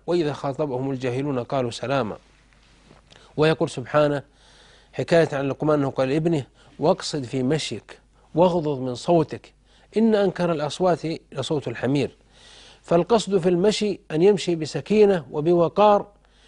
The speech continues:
ويعلم من هو ولا يتكبر على عباد الله، كما قال سبحانه وتعالى: "تلك الجنة التي نورث من عبادنا من كان تقيا". وقال سبحانه وتعالى عن وصفهم:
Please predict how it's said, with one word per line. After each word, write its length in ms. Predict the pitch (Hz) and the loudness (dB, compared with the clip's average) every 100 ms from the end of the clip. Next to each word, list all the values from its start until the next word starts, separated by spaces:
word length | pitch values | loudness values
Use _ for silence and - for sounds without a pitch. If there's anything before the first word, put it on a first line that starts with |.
| _ _ _ - | _ _ _ 0
ويعلم 420 | 147 196 190 180 | 4 6 6 4
من 200 | 165 147 | 0 0
هو 360 | 180 220 214 - _ | 4 4 4 0 _
ولا 280 | 190 220 214 | 2 4 4
يتكبر 500 | 185 180 185 151 151 | 2 -2 -4 -2 -2
على 140 | 147 139 | -2 -2
عباد 360 | 135 127 120 | -2 -2 -4
الله، 220 | 120 107 - _ _ _ _ _ _ _ | -6 -10 -12 _ _ _ _ _ _ _
كما 260 | - 160 170 | 0 2 4
قال 320 | 202 180 147 | 4 2 0
سبحانه 340 | 117 - 165 | -6 -2 0
وتعالى: 420 | 143 - 160 160 143 | 0 -2 0 0 0
"تلك 340 | 214 208 180 | 0 0 0
الجنة 720 | 165 147 196 175 156 156 160 - _ _ _ _ _ _ _ - | 0 0 0 0 0 -4 -6 -8 _ _ _ _ _ _ _ -4
التي 480 | 135 165 - 175 165 | 0 2 4 2 2
نورث 340 | 170 202 185 151 | 4 6 4 0
من 220 | 160 139 | -4 -2
عبادنا 500 | 147 156 170 156 151 | -2 2 2 0 -2
من 180 | 147 139 | -2 -2
كان 260 | 170 151 | -2 -2
تقيا". 500 | 131 127 156 135 95 - _ _ _ _ _ _ - | -2 -4 -2 -2 -4 -10 _ _ _ _ _ _ -4
وقال 420 | 147 196 202 170 | 0 4 4 4
سبحانه 320 | 151 160 196 | -4 -2 -2
وتعالى 300 | 170 180 170 | 0 -2 0
عن 100 | 170 | 0
وصفهم: 580 | 185 175 190 202 214 | 0 -2 -2 2 2